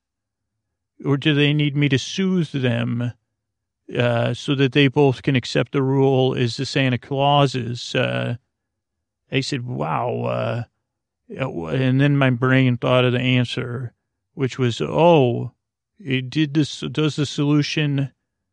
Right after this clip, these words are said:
and then Spackle start talking, which, but since I'm narrating, it's kinda the same thing, just like, uh,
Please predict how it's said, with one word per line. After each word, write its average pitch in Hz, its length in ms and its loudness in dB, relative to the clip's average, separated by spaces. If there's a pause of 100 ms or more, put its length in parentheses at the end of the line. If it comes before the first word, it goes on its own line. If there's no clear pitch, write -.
(880)
and 127 120 0
then 127 120 2
Spackle 131 560 2
start 120 320 -4
talking, 117 560 -4
which, 123 200 -6
but 127 200 0
since 143 240 0
I'm 127 120 4
narrating, 120 520 4
it's - 180 -8
kinda 123 240 0
the 110 40 -2
same 120 340 -2
thing, 127 420 0
just - 240 -8
like, 123 400 -2
uh, 117 380 -4